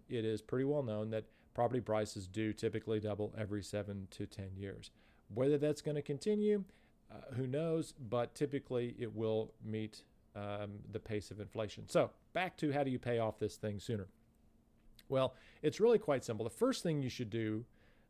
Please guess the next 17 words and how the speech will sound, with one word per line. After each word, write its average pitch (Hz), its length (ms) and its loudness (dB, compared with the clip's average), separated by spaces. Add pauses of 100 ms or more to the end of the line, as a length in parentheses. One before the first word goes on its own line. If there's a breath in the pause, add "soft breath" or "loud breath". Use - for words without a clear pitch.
first 147 240 6
of 104 80 -2
all, 98 140 0
the 104 80 -2
first 143 240 6
thing 104 160 -4
you 101 60 -4
should 98 180 -8
do 110 280 -4 (540 loud breath)
is 120 440 2
you 123 160 0
should 123 200 -4
take 131 280 0
out 120 200 2
a 127 60 -4
twenty-five-year 107 800 0
mortgage 101 500 -4